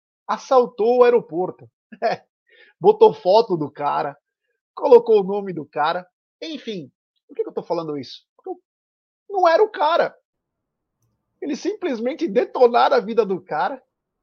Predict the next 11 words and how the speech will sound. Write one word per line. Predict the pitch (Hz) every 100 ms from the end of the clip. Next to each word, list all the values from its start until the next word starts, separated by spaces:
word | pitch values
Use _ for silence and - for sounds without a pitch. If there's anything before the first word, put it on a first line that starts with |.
| _ _ _ _
Aí | -
o | 175
cara | 175 180
pediu | 170 139 196
um | 240
milhão | 214 185 202
de | 170
reais | 139 131 160 190 - _ _ _ _ _ _ _
pra | - 123
Rede | 120 120
Globo. | 117 127 185 214